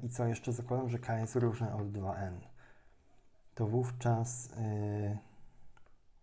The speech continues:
n dodać N W D, y, N W D, n i k ma być równe k.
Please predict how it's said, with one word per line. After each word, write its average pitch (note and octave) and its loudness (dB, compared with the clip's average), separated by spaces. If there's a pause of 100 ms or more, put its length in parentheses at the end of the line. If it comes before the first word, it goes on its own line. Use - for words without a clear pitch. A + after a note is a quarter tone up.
(180)
n B2 2
dodać G#2 0
N A#2 4
W G#2 0
D, G#2 -2 (2250)
y, A2 -2
N A2+ 2
W G#2+ -2
D, G#2+ 0 (520)
n A2 0
i A2+ -4
k B2 0 (280)
ma G#2 -2
być G#2 -2
równe G#2+ 0
k. - -2